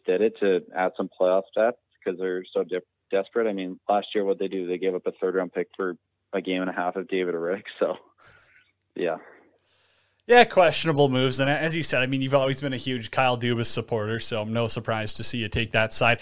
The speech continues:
Speaker 2: Hey, last one for you. The Montreal Canadiens, they're kind of back a little bit here. Cole Caulfield seems to be finding his groove. Do you think they're onto something with bringing in Saint Louis, LeCavalier, and those guys? Or do you think it's kind of a, you know, let's take some of the spotlight off the players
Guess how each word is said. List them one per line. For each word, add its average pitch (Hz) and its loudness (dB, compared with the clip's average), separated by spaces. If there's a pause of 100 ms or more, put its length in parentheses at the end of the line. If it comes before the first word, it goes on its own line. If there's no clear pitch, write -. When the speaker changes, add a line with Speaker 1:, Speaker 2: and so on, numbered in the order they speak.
(120)
Speaker 2:
Hey, 208 8
last 202 8
one 226 4
for 196 4
you. 180 8
The 139 2
Montreal 180 4
Canadiens, 175 -2
they're 143 2
kind 240 0
of 151 0
back 127 2
a 135 0
little 131 4
bit 123 0
here. 151 -2
Cole 165 2
Caulfield 147 0 (200)
seems 170 -2
to - -6
be 160 0
finding 151 0
his 127 -2
groove. 135 0 (380)
Do 175 -8
you 233 0
think 285 2
they're 247 2
onto 156 -2
something 160 0 (160)
with 139 -4
bringing 147 2
in 147 0
Saint 147 -2
Louis, 139 0
LeCavalier, 135 -2
and 120 -4
those 120 -4
guys? 131 -4 (240)
Or 147 2
do 147 2
you 151 2
think 175 0
it's 151 -4
kind 143 0
of 123 2
a, 120 4 (320)
you 135 -4
know, 117 2
let's 120 -2
take 147 -4
some 135 2
of 127 0
the 123 2
spotlight 123 -2
off 120 -4
the 131 -4
players 123 0